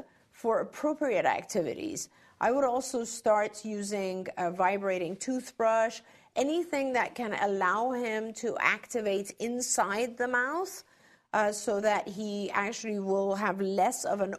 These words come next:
oral aversion. And, uh, you know, the, the licking of things is exploratory. A lot,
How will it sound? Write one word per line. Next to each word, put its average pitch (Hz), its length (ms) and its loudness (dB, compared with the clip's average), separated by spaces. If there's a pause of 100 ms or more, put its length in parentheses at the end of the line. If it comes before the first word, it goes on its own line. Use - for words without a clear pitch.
oral 226 640 2
aversion. 202 1000 -4 (460)
And, 202 540 -2
uh, 190 340 2
you 208 80 -2
know, 196 140 0
the, 208 280 -2
the 214 120 0
licking 254 460 0
of 202 180 0
things 180 460 -4
is 175 380 -2
exploratory. 175 920 -2
A 165 60 0
lot, 202 160 0